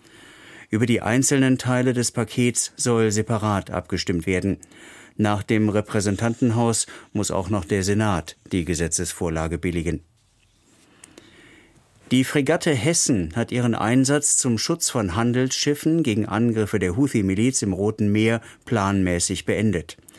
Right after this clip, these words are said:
Das Schiff habe die Mission heute früh abgeschlossen und das Gebiet verlassen, teilte die Bundeswehr mit.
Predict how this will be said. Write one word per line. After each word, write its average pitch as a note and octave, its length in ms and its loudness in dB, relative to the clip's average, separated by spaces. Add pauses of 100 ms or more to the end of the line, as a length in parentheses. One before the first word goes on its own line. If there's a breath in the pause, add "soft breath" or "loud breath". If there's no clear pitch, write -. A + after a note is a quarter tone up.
(400 loud breath)
Das G#2 100 -2
Schiff C3 220 -2
habe A2+ 240 0
die G#2 80 0
Mission A2 600 0
heute G#2 260 0
früh A2+ 320 0
abgeschlossen G#2+ 800 -2 (240 loud breath)
und G2+ 140 -2
das F#2+ 160 0
Gebiet F#2 320 -4
verlassen, G#2 500 0 (300 loud breath)
teilte E2+ 280 -4
die E2 100 -2
Bundeswehr E2 460 -2
mit. E2+ 280 -4